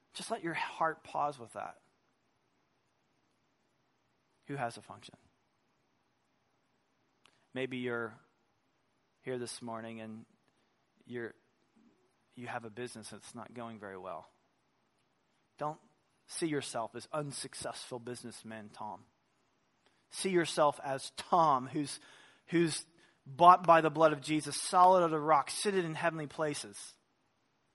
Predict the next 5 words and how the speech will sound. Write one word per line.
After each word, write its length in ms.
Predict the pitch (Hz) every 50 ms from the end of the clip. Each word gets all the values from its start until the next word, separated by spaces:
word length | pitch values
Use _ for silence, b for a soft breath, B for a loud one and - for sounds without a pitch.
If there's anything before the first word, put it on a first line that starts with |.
| _ _ _ _ _ _ _ _ _ -
Pause. 380 | - - 123 101 98 98 - - - - _ _ _ _ _ _ _ _ _ _ _ _ _ _ _ _ _ _ _ _ _ _ _ _ _ _ _ _ _ _ _ _ _ _ _ _ _ _ _ _ _ _ _ -
Who's 160 | 139 - -
terrible 420 | - - 151 135 123 113 110 107
at 80 | 98 101
business. 320 | 110 107 101 98 98 -